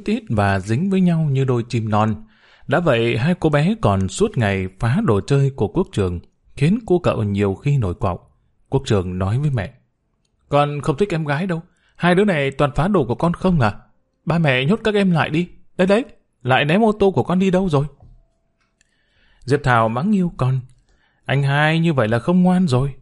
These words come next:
thế mà hồi trước cứ bảo là mẹ đẻ thật nhanh để còn chơi với em, chán nhanh thế. À, hôm nay mẹ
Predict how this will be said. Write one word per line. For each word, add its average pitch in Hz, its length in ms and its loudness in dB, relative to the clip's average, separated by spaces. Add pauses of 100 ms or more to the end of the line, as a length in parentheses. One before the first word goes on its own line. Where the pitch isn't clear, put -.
(160)
thế 160 100 2
mà 139 120 2
hồi 104 240 2
trước 208 200 0
cứ 214 80 0
bảo 110 220 0
là 110 100 0
mẹ 117 160 0
đẻ 110 140 2
thật 123 180 -2
nhanh 180 400 2
để 113 100 2
còn 117 200 0
chơi 175 280 0
với 180 160 -2
em, 185 280 -2 (260)
chán 131 240 0
nhanh 135 180 -2
thế. 147 340 -2 (260)
À, 117 300 2 (320)
hôm 123 160 0
nay 123 200 2
mẹ 113 160 0